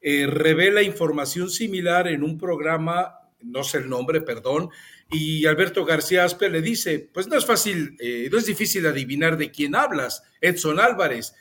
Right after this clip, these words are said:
Bueno, eh, hoy, hoy, eh, se, eh, me confirmaron, la gente que se acerca, eh, la gente de, de las televisoras que tiene derechos me dice, "Sí, sí, están,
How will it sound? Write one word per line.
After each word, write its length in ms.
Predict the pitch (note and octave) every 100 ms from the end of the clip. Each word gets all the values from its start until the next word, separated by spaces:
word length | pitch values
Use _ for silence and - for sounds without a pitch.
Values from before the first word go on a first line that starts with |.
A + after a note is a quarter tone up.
| _
Bueno, 340 | - F#3+ D#3+ - - - _ _ -
eh, 480 | D3 C#3+ C#3+ C#3+ C#3+
hoy, 300 | G3+ B3+ A3+ -
hoy, 360 | E3+ A3+ A#3 - _ -
eh, 300 | B2+ B2 A#2+
se, 340 | - D3+ -
eh, 140 | C3 A#2+
me 200 | A2+ C#3
confirmaron, 920 | C#3 D3 D3 C#3 C#3 E3 F3+ A3 - - -
la 120 | A#2
gente 320 | D#3 D#3+ -
que 100 | -
se 120 | -
acerca, 580 | A#2 D3 C#3+ C#3+ C3 B2 -
eh, 140 | A2 B2
la 120 | D3
gente 360 | F3 A3 A3 A3
de, 260 | E3+ D#3+ D#3+ - - -
de 100 | E3
las 220 | E3 D#3
televisoras 540 | F3+ E3 D#3 G3+ G3+ G3+
que 100 | D#3
tiene 260 | E3+ F3+ F#3
derechos 420 | G3 C#3+ A#2+ C#3+
me 120 | C3+
dice, 280 | C#3 C#3 B2+
"Sí, 220 | - -
sí, 240 | - G#3
están, 560 | D#4+ - F#3 B3 F#3+ D#3+